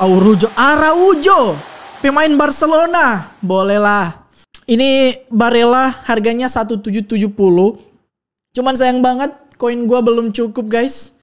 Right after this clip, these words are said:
Jadi, oke, nggak apa-apa, kita simpan dulu aja. Atau coba kita pakai di sini, guys, mencari bakat, siapa tahu aja hoki. Yah,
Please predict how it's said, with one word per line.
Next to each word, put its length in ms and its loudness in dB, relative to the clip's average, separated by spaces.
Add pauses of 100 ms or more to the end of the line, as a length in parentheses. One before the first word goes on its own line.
(100)
Jadi, 560 2 (240)
oke, 400 -4
nggak 80 0
apa-apa, 480 -2
kita 160 -4
simpan 400 -4
dulu 240 -2
aja. 480 -4
Atau 160 -4
coba 240 0
kita 560 0 (640)
pakai 400 0
di 80 0
sini, 320 -2
guys, 160 0
mencari 320 0
bakat, 320 -2
siapa 240 -6
tahu 80 -2
aja 240 0
hoki. 400 -4 (1800)
Yah, 160 -10